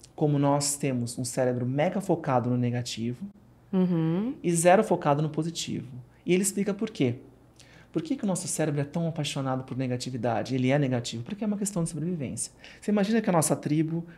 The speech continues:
Speaker 1: faz uma migração dentro da África, sei lá, centenas de milhares de anos atrás. A gente sai daqui, toda vez que você faz migração, é,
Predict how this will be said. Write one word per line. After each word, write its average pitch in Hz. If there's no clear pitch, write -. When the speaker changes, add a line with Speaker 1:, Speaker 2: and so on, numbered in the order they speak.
Speaker 1:
faz 156
uma 156
migração 143
dentro 143
da 123
África, 143
sei 131
lá, 117
centenas 131
de 127
milhares 120
de 123
anos 123
atrás. 117
A -
gente 131
sai 151
daqui, 143
toda 185
vez 147
que -
você 147
faz 127
migração, 147
é, 135